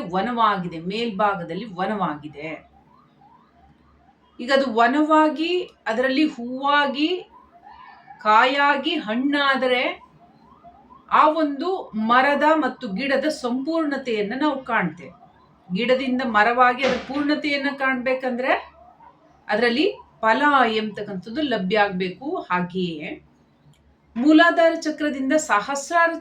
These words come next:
ಚಕ್ರದವರೆಗೆ ಜಾಗೃತಿ ಆಗಿದೆ ಅಂತ ತಿಳಿಬೇಕು ಅಂದ್ರೆ ಅದರಲ್ಲಿ ಫಲ ಲಭ್ಯವಾಗ್ಬೇಕು, ಫಲಿತಾಂಶ,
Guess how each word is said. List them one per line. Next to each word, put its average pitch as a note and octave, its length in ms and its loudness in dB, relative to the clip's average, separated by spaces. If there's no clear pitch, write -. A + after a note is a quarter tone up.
ಚಕ್ರದವರೆಗೆ B3+ 920 -4
ಜಾಗೃತಿ C#4 480 0
ಆಗಿದೆ C#4 420 -2
ಅಂತ D#4+ 160 0
ತಿಳಿಬೇಕು C#4 580 -2
ಅಂದ್ರೆ G3+ 300 -2
ಅದರಲ್ಲಿ A#3+ 280 -2
ಫಲ A3+ 200 2
ಲಭ್ಯವಾಗ್ಬೇಕು, A3+ 840 0
ಫಲಿತಾಂಶ, G3+ 720 -4